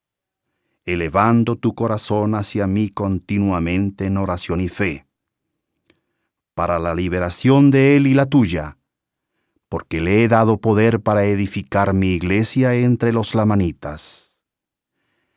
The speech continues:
Y a nadie he nombrado consejero sobre él en la iglesia, concerniente a los asuntos de ella,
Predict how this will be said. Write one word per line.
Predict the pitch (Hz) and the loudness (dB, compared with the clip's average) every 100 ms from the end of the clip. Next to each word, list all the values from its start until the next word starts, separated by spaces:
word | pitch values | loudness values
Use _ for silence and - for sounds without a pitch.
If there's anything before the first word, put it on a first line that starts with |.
| _ _ _ _ | _ _ _ _
Y | 87 82 | -8 -6
a | 73 | -2
nadie | 90 135 151 170 156 156 | 2 2 4 4 4 4
he | |
nombrado | 156 156 143 151 156 151 | 4 4 4 4 2 2
consejero | 147 147 143 135 139 143 139 | 2 2 0 0 2 4 2
sobre | 135 139 135 131 131 | 0 0 0 2 2
él | 139 | 4
en | 135 131 | 4 4
la | 131 | 4
iglesia, | 120 113 90 - 78 71 78 _ _ _ _ _ _ _ - | 4 2 0 -4 -10 -10 -16 _ _ _ _ _ _ _ -12
concerniente | 73 73 82 - 92 104 95 90 95 | -10 -8 -6 -2 2 2 2 0 -2
a | |
los | 90 - | -2 -6
asuntos | 92 117 110 117 98 | 0 2 2 0 0
de | 107 101 | 0 0
ella, | 73 71 73 | -2 -8 -14